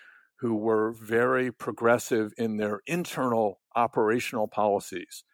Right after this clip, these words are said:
on L G B T rights, uh, equal benefits for employees in domestic partnerships. Um, and, you know, w-, b-, this was back before marriage equality was the law of the land. Um,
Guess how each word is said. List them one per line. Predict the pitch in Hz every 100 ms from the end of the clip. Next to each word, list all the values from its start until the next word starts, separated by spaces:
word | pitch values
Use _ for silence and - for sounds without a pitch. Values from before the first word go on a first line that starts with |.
| _ _ _
on | 113 107 107 -
L | 107
G | 107 104
B | 95
T | - 95
rights, | 92 - - - - _ _ _ _ _ _
uh, | - 98 -
equal | 147 160 131
benefits | - 123 131 - 117 -
for | - 117
employees | 113 - 120 120 104
in | 104
domestic | 107 107 - 123
partnerships. | - 113 101 92 87 - - - _ _ _ -
Um, | 101 95 101 _
and, | 113 101 95
you | 110 101
know, | 98 95 -
w-, | 113 - 107
b-, | 117 -
this | - 110 110
was | -
back | 107 101 -
before | 104 - 110 107 98
marriage | 113 107 92
equality | 98 107 104 98 101
was | 95 -
the | 104
law | 98 98
of | 92
the |
land. | 120 139 113 92 _ - - _ _ -
Um, | 117 107 104